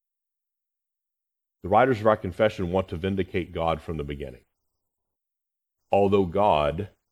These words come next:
created man upright and perfect. <laughs> In other words,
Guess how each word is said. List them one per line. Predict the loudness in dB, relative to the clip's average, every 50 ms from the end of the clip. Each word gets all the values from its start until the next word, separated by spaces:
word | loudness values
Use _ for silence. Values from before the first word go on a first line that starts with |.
| _ _ _ _ _ _ _ -18
created | -12 -6 -4 -4 -2 0 2 2 2 4 2 2 2
man | 0 -2 0 0 -2 -2 -4 -6 -12 _ _ _ _ _ _ _ _ _ _ _ _ _ _ _ 0
upright | 0 0 0 0 0 2 2 2 0 -2
and | -4 -6 -6 -4
perfect. | -4 -4 -4 -4 -6 -12 -20 _ _ _ _ _ _ _ _ _ _ _ _ _ _ _ _ _ _ _ _ _ _ _ -2
<laughs> | 4
In | 4 6
other | 8 8 6
words, | 6 4 2